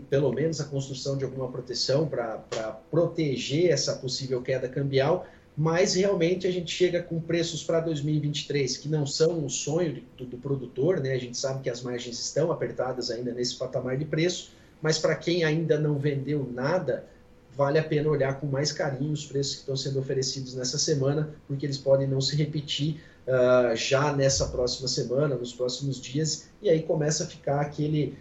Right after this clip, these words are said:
aquele receio maior de, com o desenvolvimento da safra aqui no Brasil, em tudo dando certo, a pressão começa a ficar maior sobre os preços, dada a expectativa de maior oferta. Então, é um momento de oportunidade, vale sim a, a,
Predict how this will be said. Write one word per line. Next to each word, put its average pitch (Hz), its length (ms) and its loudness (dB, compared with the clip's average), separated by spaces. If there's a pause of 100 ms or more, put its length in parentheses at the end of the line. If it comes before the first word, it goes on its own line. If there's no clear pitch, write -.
(140)
aquele 139 300 -2
receio 151 580 2
maior 127 380 4
de, 139 100 -4
com 156 280 -2
o 143 40 -2
desenvolvimento 131 560 0
da 127 140 2
safra 131 320 -2
aqui - 120 -12
no 143 60 0
Brasil, 147 500 2
em 156 120 2
tudo 151 280 -2
dando 147 280 2
certo, 147 480 0 (200)
a 139 80 -4
pressão 139 500 2
começa 131 360 0
a 135 60 -2
ficar - 280 -4
maior 143 460 6
sobre 127 240 -4
os 123 100 -6
preços, 135 560 -2 (380)
dada 135 260 2
a 147 40 6
expectativa 147 580 0
de 143 100 -2
maior 147 300 2
oferta. - 560 2 (320)
Então, 151 500 4 (480)
é 170 140 12
um 214 100 8
momento 180 440 6
de 165 100 2
oportunidade, 165 880 2 (100)
vale 170 300 4
sim 156 320 0
a, 139 80 2
a, 110 500 -6